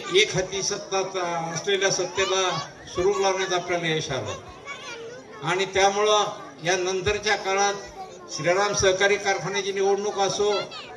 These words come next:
जिल्हा परिषद पंचायत समितीची निवडणूक असो, फलटण नगरपालिकेच्या निवडणुकीच्या बाबतीत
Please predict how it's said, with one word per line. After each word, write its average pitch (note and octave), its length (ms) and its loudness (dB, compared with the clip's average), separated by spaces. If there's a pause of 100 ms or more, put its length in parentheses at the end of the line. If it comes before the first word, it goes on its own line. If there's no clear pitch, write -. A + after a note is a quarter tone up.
(100)
जिल्हा F#3 240 4
परिषद G3+ 440 -2
पंचायत F#3+ 400 -4
समितीची F#3+ 500 -4
निवडणूक F#3 480 0
असो, C3+ 380 -2 (760)
फलटण E3+ 340 4
नगरपालिकेच्या G3+ 800 0
निवडणुकीच्या F#3+ 680 0
बाबतीत G3 420 0